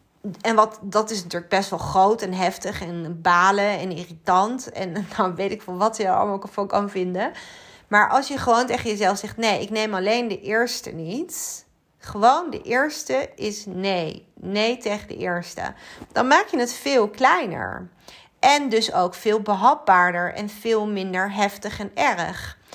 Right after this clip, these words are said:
Dus dat is ook eentje die ik heel vaak,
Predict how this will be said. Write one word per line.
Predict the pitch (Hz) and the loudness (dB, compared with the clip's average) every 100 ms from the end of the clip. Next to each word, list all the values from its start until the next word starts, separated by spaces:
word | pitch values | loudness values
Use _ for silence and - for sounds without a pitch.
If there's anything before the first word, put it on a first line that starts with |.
| - - | -20 -14
Dus | - 208 | -8 2
dat | 277 339 | 4 4
is | - - | 0 4
ook | 247 285 | 4 4
eentje | - 202 190 | 0 -2 -2
die | 190 202 | -8 -8
ik | |
heel | 202 190 247 311 349 359 320 | -8 -6 -2 2 2 2 2
vaak, | - 254 240 247 247 - | 2 4 6 2 -4 -18